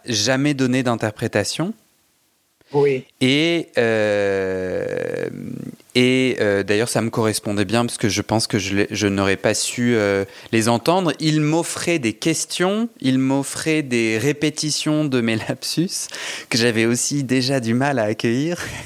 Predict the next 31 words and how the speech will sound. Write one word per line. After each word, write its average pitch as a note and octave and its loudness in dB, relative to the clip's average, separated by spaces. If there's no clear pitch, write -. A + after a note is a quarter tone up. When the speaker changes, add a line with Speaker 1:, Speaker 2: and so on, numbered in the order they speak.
Speaker 1:
<laughs> - -10
parce B2 2
que C3+ 2
ça B2 2
me G#2+ 0
mettait A2 0
face B2+ -2
à A2 2
des G#2 -2
choses. D3+ -4
Euh, A2+ 2
et, E3+ 0
euh, G2+ 0
et, D3 2
et, D#3+ 0
et D#3 2
donc, D#3 2
du D#3 -4
coup, A3 -2
je C3+ -2
vous C3+ 0
avoue C#3 2
que A#2+ 0
je C#3 0
suis F#3 -2
moi-même D#3 0
assez C3 -4
critique E3 -6
de C#3 2
la A#2 2
psychanalyse. A2 -4